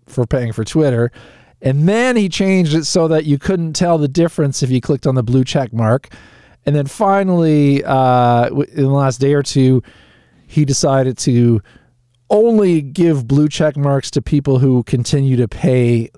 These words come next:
for the subscription. And that's actually done a favor to a lot of people, because now if you see someone with a blue check mark, you can block them or delete them 'cause they're morons,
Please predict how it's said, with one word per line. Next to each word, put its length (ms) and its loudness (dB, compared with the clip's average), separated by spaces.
for 260 0
the 100 -2
subscription. 880 -4
And 400 0
that's 340 -2
actually 300 0
done 180 0
a 60 0
favor 400 0
to 100 0
a 40 0
lot 220 2
of 60 -6
people, 240 -2
because 300 -2
now 240 0
if 120 -4
you 80 0
see 200 -2
someone 340 -2
with 120 -4
a 60 -8
blue 200 0
check 300 -2
mark, 340 -2
you 120 -2
can 140 0
block 360 2
them 180 -2
or 80 0
delete 340 0
them 160 -6
'cause 180 -2
they're 120 2
morons, 720 -2